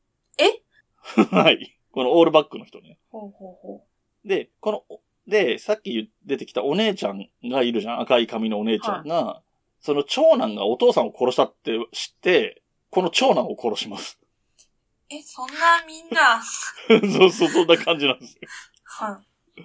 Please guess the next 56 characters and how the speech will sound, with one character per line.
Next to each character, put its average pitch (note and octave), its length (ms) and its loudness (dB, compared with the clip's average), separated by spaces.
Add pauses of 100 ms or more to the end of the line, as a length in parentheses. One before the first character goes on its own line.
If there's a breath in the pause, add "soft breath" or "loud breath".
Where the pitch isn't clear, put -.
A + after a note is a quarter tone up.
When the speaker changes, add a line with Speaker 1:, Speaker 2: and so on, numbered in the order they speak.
(580 loud breath)
Speaker 1:
い。 A#3+ 40 -18
Speaker 2:
で、 A3+ 340 -2 (400)
え C#3 160 -4
っ B2 60 -12
と、 G#2+ 680 4 (540)
そ - 640 -2
う、 F#3+ 40 -10
そ A#3+ 200 0
う - 20 -4
い B3 100 -4
う B3 60 -8
結 A#3+ 240 -6
論 A#3 100 -6
に A#3 80 -8
最 A3 160 2
終 A3 100 -10
的 A3 140 -8
に F#3+ 60 -4
は A#2 60 -2
な B2+ 100 2
っ - 80 -4
て - 100 -10
く G#2 100 -14
ん G#2+ 40 -10
だ A2+ 140 -6
け A#2+ 120 -8
ど、 D3 360 -4 (220)
Speaker 1:
は E3 180 0
い。 E3 40 0
Speaker 2:
で、 E3+ 60 -4
最 B3 260 -4
後 B3+ 120 -4
の B3+ 80 -2
最 A#3 200 -2
後 C#3+ 120 -4
に、 D3+ 340 -6 (420)
え A#2+ 120 -2
っ G#2+ 40 -2
と、 G#2 360 -6
こ B2 180 -6
の A2+ 300 -4 (320)
お F3 120 -2
姉 A3 180 -2
ち - 80 -4
ゃ A2 40 0
ん G#2 60 -4
は G#2 60 -6
生 G2 60 -10
き B2 100 -6
延 G#2 120 -4
び G2 80 -14
て G3 120 -4
る - 80 -8
じ G2+ 80 -12
ゃ G2 60 -14
ん。 A#2+ 120 -18